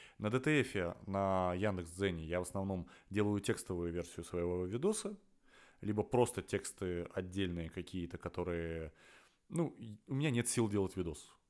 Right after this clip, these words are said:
Там откровенно не хочу даже делать видос, а, или там футажи для видеоигры не записал, ну,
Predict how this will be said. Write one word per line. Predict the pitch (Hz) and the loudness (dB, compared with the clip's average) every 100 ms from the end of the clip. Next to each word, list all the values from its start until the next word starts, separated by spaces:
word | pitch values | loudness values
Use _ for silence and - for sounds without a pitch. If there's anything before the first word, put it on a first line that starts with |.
| _ _ _ _ _ _ _ - | _ _ _ _ _ _ _ -8
Там | 82 | -8
откровенно | 78 - 113 127 110 | -6 4 6 6 4
не | 101 | 0
хочу | - 98 - | 0 -2 -2
даже | 85 78 80 | -4 -4 -6
делать | 82 78 | -8 -8
видос, | 101 160 196 - - - - - - | -2 0 0 -2 -12 -20 -20 -20 -6
а, | 85 82 82 82 85 | -2 0 -2 -2 -4
или | 82 | -4
там | 87 | -6
футажи | 82 95 113 160 | -6 2 4 4
для | 156 139 | 2 2
видеоигры | 131 123 123 120 123 | 2 2 2 2 2
не | 110 | 0
записал, | 101 - 101 113 98 90 87 | -4 -6 -2 4 4 4 0
ну, | 143 | -4